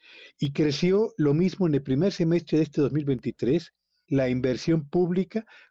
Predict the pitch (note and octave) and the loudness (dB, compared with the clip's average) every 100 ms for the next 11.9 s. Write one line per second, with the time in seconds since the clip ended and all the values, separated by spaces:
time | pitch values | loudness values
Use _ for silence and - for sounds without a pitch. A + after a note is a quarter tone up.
0 | - C#3 E3 F#3 D3 E3 D#3+ D3+ C3 - | -4 0 0 0 0 -2 -2 -2 -2 -2
1 | F3+ G3 A3 D#3+ D3+ C#3+ D3 C#3+ A3+ B3+ | -4 -2 -2 0 0 -2 -4 -4 -2 0
2 | C4 - C#3+ A#2 - C3 B2+ C#3 C3 A#2+ | -4 -4 -4 -4 -2 -2 -2 -2 -2 -2
3 | F#3+ - _ _ - _ - D3 D3 C#3+ | -4 -8 _ _ -20 _ -2 -2 0 0
4 | F#3 G3+ E3 F#3 - D3+ B2+ A#2 A#2 - | 0 2 2 0 0 -2 -2 -2 -4 -2
5 | C3+ C#3 E3+ E3 C#3+ C3+ E3 _ _ _ | -4 0 0 2 2 0 -4 _ _ _
6 | _ _ _ _ - C#3+ E3+ E3+ C#3+ C#3+ | _ _ _ _ -2 0 2 0 -2 0
7 | D3+ D#3 E3 C#3+ A#2 A#2 D#3+ D#3 B2+ C3+ | 0 -2 -4 -4 -4 -2 0 0 0 0
8 | C#3 C#3 C#3+ D#3 C#3 D3+ C#3+ - A2+ C#3 | 0 -2 -2 -6 -4 -4 -4 -6 -6 -6
9 | C3 - C3 - C#3 C#3+ - - - _ | -6 -4 -4 0 -2 -2 -10 -20 -20 _
10 | C3 B2+ B2 C#3 C#3+ A2+ C3 C3 G#2+ - | -4 -2 -2 -4 -2 0 0 0 -2 -2
11 | A2 - - A#2+ - D#3+ F3 E3 - | -2 -2 -4 -4 -2 0 0 -2 -6